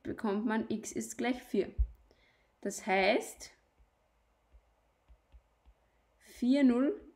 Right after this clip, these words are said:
ist ein Punkt unserer Geraden, weil wenn du vier und null für x und y einsetzt, dann erfüllt,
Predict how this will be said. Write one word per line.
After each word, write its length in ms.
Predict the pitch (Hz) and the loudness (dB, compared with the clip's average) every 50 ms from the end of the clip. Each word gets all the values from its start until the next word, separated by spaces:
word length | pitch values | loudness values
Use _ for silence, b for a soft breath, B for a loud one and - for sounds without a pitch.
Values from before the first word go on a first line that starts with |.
| _ _ _ _ _ _ _ - - _ - - - | _ _ _ _ _ _ _ -20 -20 _ -20 -6 -4
ist 220 | 240 220 - - | -4 -4 -2 -2
ein 180 | - 190 208 208 | -4 -4 -4 -2
Punkt 380 | - 254 285 330 - - - | 0 0 0 0 0 -2 -6
unserer 400 | - - 240 220 240 226 220 240 | -6 -4 -2 -2 -2 -2 -2 -2
Geraden, 500 | 240 277 254 - 196 185 180 170 170 180 - - - _ _ _ _ _ _ _ _ - | -2 -4 -2 0 0 2 2 0 -2 -6 -10 -14 -20 _ _ _ _ _ _ _ _ -2
weil 240 | 190 202 202 202 | 2 4 4 6
wenn 220 | 190 196 202 202 196 | 4 4 2 2 2
du 240 | 202 202 185 - - | 2 2 2 0 -2
vier 320 | - - 233 226 190 - | -4 -2 -2 0 0 0
und 200 | 208 208 202 208 | -2 -2 -2 0
null 300 | 214 214 208 208 214 B B B B B | 0 0 0 0 -2 B B B B B
für 120 | - - | -8 -6
x 240 | - - - - - | -4 -4 -4 -4 -2
und 80 | 220 220 | -2 -2
y 400 | 208 180 - - 185 185 185 - | -2 -4 -6 -6 -4 -4 -4 -2
einsetzt, 680 | - 185 190 220 220 269 349 - - - - - - - _ _ _ _ _ _ _ _ _ _ _ | -2 -2 -2 -2 0 -2 -2 -2 -4 -10 -18 -20 -20 -20 _ _ _ _ _ _ _ _ _ _ _
dann 160 | - 196 196 - | -6 -4 -2 -2
erfüllt, 540 | - 208 214 - - 269 247 254 - - | -2 -4 -2 0 4 4 4 4 2 -4